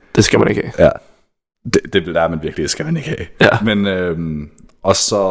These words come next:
Speaker 2: otte, det var, der var en del, der var sådan, "Hov, det var otte, det var jeg ikke klar over," og sådan noget, så, så folk synes, det var sådan lidt for hurtigt. Fjorten dage virker som sådan en happy medium, hvor du nogenlunde kan regne med, det er i hvert fald inden for det spænd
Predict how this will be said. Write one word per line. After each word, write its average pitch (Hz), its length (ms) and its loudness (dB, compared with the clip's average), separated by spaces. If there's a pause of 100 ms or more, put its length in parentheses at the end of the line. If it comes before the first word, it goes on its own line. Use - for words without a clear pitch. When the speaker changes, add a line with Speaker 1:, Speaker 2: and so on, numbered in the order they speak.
(540)
Speaker 2:
otte, 110 300 0
det 104 140 -2
var, 95 160 0
der 98 100 -4
var 95 100 0
en 95 160 -2
del, 104 220 -2
der 104 60 0
var 87 120 -2
sådan, 85 180 -6
"Hov, 117 320 -2
det 101 100 -2
var 87 120 0
otte, 98 220 0
det 87 140 -8
var 82 60 -2
jeg 73 80 -2
ikke 76 120 -6
klar 90 280 4
over," - 160 -8
og 50 180 -10
sådan 78 120 -2
noget, 73 120 0
så, 78 140 0
så - 140 -6
folk 85 260 0
synes, 87 200 -6
det - 80 -4
var 80 60 -2
sådan 80 140 -4
lidt 80 140 -4
for 85 100 -6
hurtigt. 80 420 -2 (360)
Fjorten 110 340 0
dage 90 160 -2
virker 90 240 -4
som 90 120 -12
sådan - 180 -4
en 78 260 -2 (180)
happy 92 240 0
medium, 92 440 -2
hvor 82 160 0
du - 220 -12
nogenlunde 101 680 -2
kan 82 180 -6
regne 78 240 -2
med, 80 100 0
det - 80 -6
er 87 40 -2
i - 20 -2
hvert 85 180 0
fald - 140 -8
inden 98 220 0
for - 120 -6
det 85 160 -2
spænd - 380 2